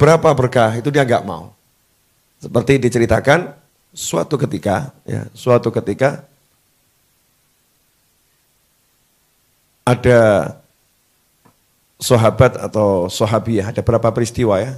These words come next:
berapa peristiwa, dikasih gandum, yang gandumnya itu dipakai tapi nggak habis-habis. Ya, dipakai nggak habis-habis. Karungnya sama, isinya nggak penuh, tapi dipakai nggak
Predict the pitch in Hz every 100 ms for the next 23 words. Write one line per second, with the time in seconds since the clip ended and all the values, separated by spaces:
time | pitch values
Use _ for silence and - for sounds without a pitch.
0 | - - 110 110 101 107 - 98 113 147
1 | _ _ _ _ _ _ _ - 131 139
2 | 123 135 127 110 95 95 98 110 123 _
3 | _ _ _ _ _ _ _ _ _ -
4 | 131 135 123 117 107 107 120 113 113 107
5 | 107 160 170 151 - 123 - 95 - 131
6 | - _ _ - 113 143 127 120 101 113
7 | 110 113 113 104 - - - _ _ _
8 | _ _ _ _ _ _ _ _ - 92
9 | 82 - 107 - 151 123 117 107 170 -
10 | - _ _ _ - 98 - 80 - _
11 | _ - _ - 127 160 165 180 165 165
12 | 139 123 185 - - 165 156 180 175 135
13 | 101 139 120 95 - _ _ _ _ _
14 | 117 156 131 135 123 110 - - 139